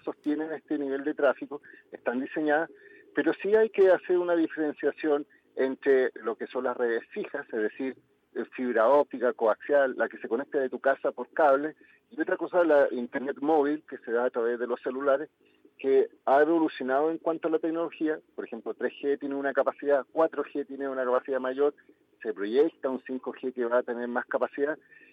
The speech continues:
y obviamente también la conexión en tu casa, porque si en tu casa, por ejemplo, hay muchos dispositivos conectados simultáneamente, por ejemplo, niños viendo Netflix,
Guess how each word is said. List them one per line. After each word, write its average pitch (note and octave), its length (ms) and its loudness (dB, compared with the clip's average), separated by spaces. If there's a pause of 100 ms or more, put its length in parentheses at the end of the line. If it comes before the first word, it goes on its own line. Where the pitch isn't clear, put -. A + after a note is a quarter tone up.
(160)
y F3+ 360 -4
obviamente E3 600 2
también D#3+ 400 0 (240)
la B2+ 220 0
conexión C3 420 -4
en E3 120 -4
tu F#4+ 120 -8
casa, D#3 440 -2
porque A2+ 420 -4 (440)
si C3 100 -6
en B2+ 100 -4
tu C3 100 -10
casa, E3 260 0
por A2 120 -4
ejemplo, A#2+ 340 -6
hay G#2+ 80 -2
muchos E3+ 400 -4
dispositivos C#3 720 -8
conectados A2+ 580 -4
simultáneamente, D3+ 1080 -6 (120)
por - 120 -18
ejemplo, A2+ 440 -2 (260)
niños C3 360 -4
viendo A#2 340 -4
Netflix, B2+ 560 -8